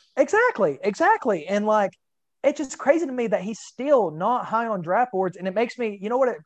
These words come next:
completely reminds me of, Nick? Deshaun Watson and the whole Trubisky situation.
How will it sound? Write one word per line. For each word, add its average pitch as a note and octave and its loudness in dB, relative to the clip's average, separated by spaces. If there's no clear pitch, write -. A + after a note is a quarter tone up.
completely A#3 -2
reminds G3+ -2
me G#3+ -10
of, G#3+ -6
Nick? G#3+ -6
Deshaun A3 2
Watson G#3+ 0
and F3+ 0
the F3+ 2
whole A3 2
Trubisky A3 0
situation. C3+ -10